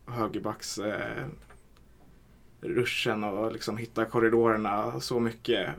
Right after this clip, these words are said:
Utan då är det, då är Murray framför och ska göra det, men ja, det blir lite kaka på kaka där. Hallin, det hon ska göra är typ slå sidledspassningar och en pass framåt liksom, och så här putta lite folk på kanten. Jag vet inte, jag tycker inte man får ut max av någon egentligen.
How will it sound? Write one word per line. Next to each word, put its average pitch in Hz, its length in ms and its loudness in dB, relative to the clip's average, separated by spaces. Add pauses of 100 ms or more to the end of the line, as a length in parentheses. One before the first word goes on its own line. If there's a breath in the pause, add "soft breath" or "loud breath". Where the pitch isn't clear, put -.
Utan 117 220 0
då 120 120 8
är 120 60 8
det, 120 180 8 (120)
då 127 160 8
är 123 40 12
Murray 120 380 10
framför 113 380 2
och 113 160 2
ska 113 120 2
göra 107 260 6
det, 110 240 4
men 98 340 -2 (1000 soft breath)
ja, - 280 -4
det 120 120 4
blir 113 100 8
lite 113 320 6 (320)
kaka 117 300 2
på 110 80 2
kaka 113 340 2
där. 107 140 4
Hallin, 110 640 6
det 120 120 8
hon 110 120 4
ska 120 140 2
göra 110 220 8
är 117 40 8
typ 107 220 0
slå 110 320 2 (320)
sidledspassningar 110 1000 4
och 95 60 0
en 92 80 0
pass 113 240 -4
framåt 113 420 2
liksom, - 340 -4
och 147 160 -6
så 92 80 -4
här 147 180 -4 (880 soft breath)
putta 123 320 2
lite 113 180 6
folk 107 220 -2
på 110 80 -2
kanten. 110 480 -2
Jag 82 80 -2
vet 107 160 -4
inte, 98 300 -4
jag - 100 -12
tycker 110 160 -2
inte 107 160 -4
man 107 140 -2
får 117 120 2
ut 113 120 -2
max 117 280 -2
av 104 120 -2
någon 113 220 0
egentligen. 90 460 -6